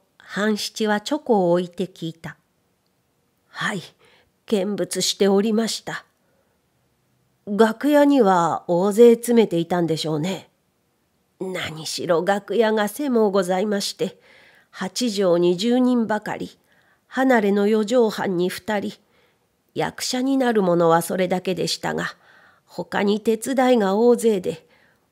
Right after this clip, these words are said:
おまけに衣装やらかつらやらがそこらいっぱいで、足の踏み立てられないような混雑でございました。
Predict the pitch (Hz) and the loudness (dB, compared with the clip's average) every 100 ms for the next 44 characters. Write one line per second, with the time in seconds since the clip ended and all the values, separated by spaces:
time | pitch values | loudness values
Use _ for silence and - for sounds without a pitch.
0 | _ - 175 170 170 180 202 202 240 - | _ -4 -2 -2 -2 -2 2 2 2 0
1 | 233 190 190 190 185 190 208 208 247 233 | 2 2 4 4 2 0 -4 -2 0 2
2 | 233 202 185 185 208 220 302 269 269 277 | 2 2 0 -2 -6 -4 -2 0 -2 -4
3 | _ _ - 269 220 220 - - _ _ | _ _ -4 -4 -4 -8 -12 -20 _ _
4 | _ - 147 170 - 269 277 240 262 262 | _ -16 -12 -8 -4 -2 0 0 0 -2
5 | 254 254 254 247 254 240 196 185 180 175 | -2 0 2 4 4 4 2 0 0 0
6 | 175 208 208 180 180 - 190 196 196 208 | 0 0 0 0 -4 -6 -8 -6 -4 -4
7 | 214 214 214 - - | -4 -4 -6 -8 -12